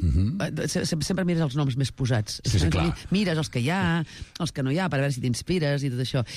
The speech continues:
Speaker 2: I de Pols és veritat que n'hi ha molts. De Maries n'hi ha moltes,
Speaker 1: Sí, sí.
Speaker 2: també. Eh, cada, cada, cada època té el seu nom, no?
Speaker 1: És veritat, és veritat. Però no, no, no, no, no, no, no trobem una Mari Carme a la literatura.
Speaker 2: Ara no. No, no, no, però
Speaker 1: I què
Speaker 2: i en,
Speaker 1: seran
Speaker 2: i en
Speaker 1: d'aquests
Speaker 2: la vida
Speaker 1: noms?
Speaker 2: real, eh? I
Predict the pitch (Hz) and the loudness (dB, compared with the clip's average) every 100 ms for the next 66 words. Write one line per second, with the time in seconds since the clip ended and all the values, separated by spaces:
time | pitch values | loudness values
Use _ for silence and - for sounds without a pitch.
0 | - 147 147 156 185 202 170 165 180 156 | -2 0 0 -2 0 -2 -2 -2 0 2
1 | 143 127 120 - - - - - 156 135 | 2 2 0 -6 -14 -20 -14 -2 0 2
2 | 135 170 160 139 127 143 208 165 165 - | 4 2 2 0 0 0 -2 -2 -4 -6
3 | - _ - 107 - 143 139 185 165 165 | -14 _ -6 -4 -2 0 2 2 0 -2
4 | - 151 139 127 117 - - 202 220 220 | -2 0 2 0 -2 -6 -4 -2 0 -2
5 | 220 220 226 254 214 - 170 147 135 110 | 0 0 0 -2 -2 -2 0 0 0 0
6 | 110 120 - - 85 80 71 62 53 - | 0 -2 -2 -8 -10 -6 -6 -6 -10 -8
7 | 71 73 69 62 104 107 113 - 113 98 | -6 -4 -6 0 2 4 2 2 0 2
8 | 110 98 110 101 107 - 107 104 110 98 | 0 2 0 2 0 2 0 2 0 2
9 | 110 92 82 76 67 71 60 62 57 - | 2 2 2 0 -2 -4 -4 -4 -6 -2
10 | 78 67 65 65 69 67 67 65 67 123 | 0 0 0 0 0 0 -2 0 2 4
11 | 180 175 233 104 - - - - 214 226 | 4 4 2 -2 -6 -10 -4 -2 2 2
12 | 247 208 262 - 180 160 151 196 180 196 | 2 0 0 0 0 0 -2 -2 -2 0
13 | - 170 156 196 214 180 170 175 147 190 | 2 2 2 2 0 0 -2 -2 -2 -2